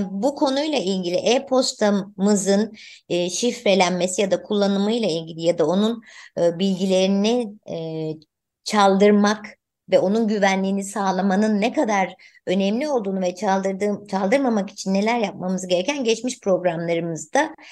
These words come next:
e, ince-, şey, işlemiştik. O, m, özellikle, e, şifreleme konusunu konuştuğumuzda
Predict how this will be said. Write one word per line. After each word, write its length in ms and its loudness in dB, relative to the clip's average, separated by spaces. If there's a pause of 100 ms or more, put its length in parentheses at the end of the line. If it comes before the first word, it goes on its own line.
(140)
e, 80 -2 (200)
ince-, 640 0
şey, 260 -2
işlemiştik. 840 0 (140)
O, 200 2
m, 440 -8 (260)
özellikle, 760 0 (320)
e, 140 0
şifreleme 680 2
konusunu 460 -6
konuştuğumuzda 720 -4